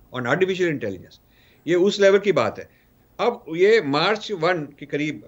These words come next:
मतलब within last few days, last few weeks, उनकी एक आठ सौ पचास पेज की रिपोर्ट निकली कि ये रिपोर्ट के अनुसार उन्होंने सारा हिसाब दिया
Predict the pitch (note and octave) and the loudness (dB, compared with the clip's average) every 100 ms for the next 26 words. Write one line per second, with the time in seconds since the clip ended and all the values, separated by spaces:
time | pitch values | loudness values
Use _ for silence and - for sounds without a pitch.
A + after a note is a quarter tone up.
0 | - C#3+ D3 E3 - A2 C#3 C#3 E3 C#3 | -8 -6 -2 -4 -6 -10 -6 -4 -2 -2
1 | C#3 D3 - D3 C3 C3 B2 - A#2 A2+ | -2 -2 -4 -2 2 2 0 -4 -8 -2
2 | C#3 - C#3+ B2 C3 A#2+ - - _ _ | -2 0 -2 0 0 -2 -6 -20 _ _
3 | _ _ E3+ G3 A#3+ A3+ A#3 A#3 - D3+ | _ _ 0 2 4 6 6 2 -4 -4
4 | F#3+ G#3 - A3+ A#3+ - E3 D#3+ F3+ A3+ | -4 -4 -4 -2 -2 -6 -10 -4 -2 -2
5 | - - E3+ F#3+ F#3+ G3 G#3+ D#3+ E3+ G#3 | -6 -8 -2 -2 -2 -10 -8 -4 2 2
6 | F3+ D3 G#2 - _ _ _ _ _ _ | 0 -6 -10 -14 _ _ _ _ _ _
7 | _ _ F#3+ A3 F3+ E3 F#3+ F#3 G#3+ G#3+ | _ _ 4 4 4 2 2 0 0 0
8 | - F3+ G3+ G#3 G3+ E3+ D3+ D#3+ D#3+ C#3+ | 0 0 -2 -2 -4 -4 -8 -8 -2 0
9 | C#3 - - - F3 G3+ G3+ F3 G#3+ A#3 | 0 -4 -12 -10 -6 -4 -2 0 0 0
10 | - - C#3+ D#3 F3+ D3+ C#3+ C#3 D#3 | -4 -10 -8 -2 -2 0 0 0 -2